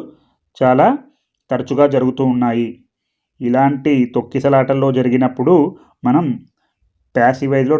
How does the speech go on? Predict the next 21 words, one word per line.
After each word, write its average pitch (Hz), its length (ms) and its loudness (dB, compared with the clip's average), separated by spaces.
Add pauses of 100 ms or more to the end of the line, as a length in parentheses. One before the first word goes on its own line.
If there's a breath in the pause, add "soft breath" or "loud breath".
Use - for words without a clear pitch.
రాయాల్సి 123 380 0
ఉంటుంది. 113 380 -6 (460)
ఇలా 120 220 -2 (500)
థర్టీ 117 340 -4
people 120 280 -4
were 123 180 -2
killed 110 220 -4 (280)
అంటే 110 200 -2 (720 soft breath)
మృతి 120 260 -6
చెందారు. 123 440 2 (420)
రోడ్ 131 320 0
యాక్సిడెంట్లో 135 500 -2 (140)
కూడా 127 200 2 (720)
ఇలా 135 120 0 (100)
ప్యాసివైజ్లోనే 127 800 0
ఉంటుంది, 113 300 -6 (100)
గుర్తుపెట్టుకోవాలి. 113 680 -6 (680)
కానీ 131 260 -2
వారిని 147 240 2
ఎవరు 139 160 2 (920)
ఉద్దేశపూర్వకంగా 143 800 0